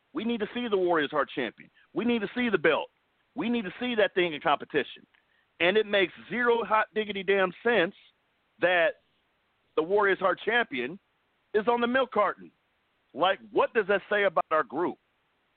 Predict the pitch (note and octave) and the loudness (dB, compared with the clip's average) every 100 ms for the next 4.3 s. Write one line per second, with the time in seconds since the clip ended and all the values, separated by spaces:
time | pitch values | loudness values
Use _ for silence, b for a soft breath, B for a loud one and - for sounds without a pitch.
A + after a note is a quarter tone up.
0 | _ _ - C4 C4+ F#3+ G3 - F#3+ F#3 | _ _ -2 -2 0 0 0 0 0 2
1 | D#3+ D#3+ D#3 D3+ - E3 D#3 F2 - _ | 2 4 4 0 -2 -4 -4 -8 -20 _
2 | _ _ _ _ _ F#2+ B3 G#3 E3 F3+ | _ _ _ _ _ -2 -2 0 0 0
3 | - F#3+ F3 D#3 D#3 D3+ D3 - C#3+ D#3+ | 0 0 0 2 4 4 0 -2 0 0
4 | - - | -2 -20